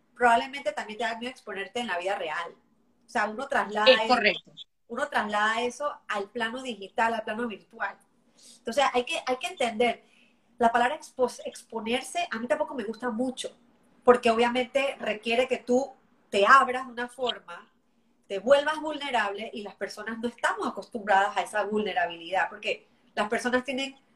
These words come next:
Speaker 1: tenemos dolores escondidos, no queremos que nos hieran, y toda una serie de cosas que ahorita no vale la,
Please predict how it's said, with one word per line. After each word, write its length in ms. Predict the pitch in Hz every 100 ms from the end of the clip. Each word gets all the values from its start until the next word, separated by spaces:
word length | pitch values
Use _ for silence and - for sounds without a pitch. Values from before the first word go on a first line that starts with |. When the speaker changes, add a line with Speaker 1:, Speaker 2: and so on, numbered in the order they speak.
| _
Speaker 1:
tenemos 580 | 226 233 262 220 247 - _ _ _
dolores 440 | - 220 233 254 311
escondidos, 640 | 311 359 349 311 285 285 294
no 120 | 220
queremos 240 | 214 220 247
que 120 | 320
nos 180 | 330 320
hieran, 320 | 302 285 269
y 60 |
toda 160 | - 247
una 140 | 262
serie 220 | 262 262 254
de 100 | -
cosas 220 | 233 254
que 80 | 185
ahorita 260 | 175 202
no 100 | 196
vale 160 | 196 202
la, 200 | 165